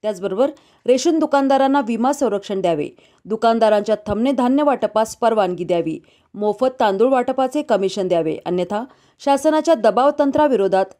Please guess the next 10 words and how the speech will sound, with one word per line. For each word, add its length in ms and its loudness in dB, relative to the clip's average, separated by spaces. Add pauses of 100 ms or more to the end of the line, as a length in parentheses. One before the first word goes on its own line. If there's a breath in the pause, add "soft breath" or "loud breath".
(100)
तीव्र 220 -2
लढा 280 0
उभारू, 480 -2
असा 260 -4
गर्भित 440 -4
इशारा 320 -2 (460 soft breath)
रेशन 320 2
दुकानदार 420 2
संघटनेचे 600 -6
जिल्हाध्यक्ष 580 -4